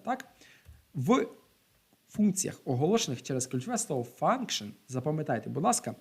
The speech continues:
ми маємо можливість достукатись до такого собі псевдомасиву arguments. Якщо ми пропишемо тут в консоль log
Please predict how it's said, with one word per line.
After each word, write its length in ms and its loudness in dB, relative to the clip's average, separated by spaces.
ми 100 6
маємо 360 6
можливість 440 0
достукатись 560 -4
до 180 0
такого 420 -2
собі 260 -2
псевдомасиву 1120 0
arguments. 560 0
Якщо 220 -8
ми 80 -2
пропишемо 420 -8
тут 100 -6
в 20 -20
консоль 300 -4
log 200 0